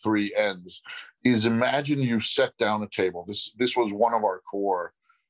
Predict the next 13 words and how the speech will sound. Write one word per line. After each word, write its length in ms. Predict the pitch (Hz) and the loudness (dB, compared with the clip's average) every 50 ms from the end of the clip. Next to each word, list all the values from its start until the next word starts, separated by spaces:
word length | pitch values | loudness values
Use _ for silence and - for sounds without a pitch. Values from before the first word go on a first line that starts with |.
| _ _ _ - | _ _ _ 0
mental 420 | 107 110 117 117 107 - 110 101 | 2 2 2 0 -2 -4 -6 -6
experiments. 480 | 90 - - - 110 101 92 95 98 - | -6 -6 -4 -2 0 -2 0 -2 -4 -4
Imagine 340 | 107 123 127 135 135 135 139 | 0 0 0 0 0 -2 -4
you 120 | 123 117 | -2 -2
set 280 | 104 - - 139 135 - | -2 0 0 0 0 0
down 200 | 127 113 107 110 | -2 -2 -2 -2
a 60 | 101 | -4
table, 380 | - - 101 95 - 87 90 | -2 -2 -2 -2 -4 -8 -12
and 120 | 90 90 101 | -12 -4 -2
that 180 | 127 127 127 - - | 0 0 0 -2 -2
table 400 | 120 113 110 104 110 104 92 - - | 0 0 0 0 -2 -2 -4 -4 -2
are 120 | 90 95 | -2 -2
you. 420 | 101 110 139 170 160 123 110 117 | -2 0 0 0 0 0 -2 -6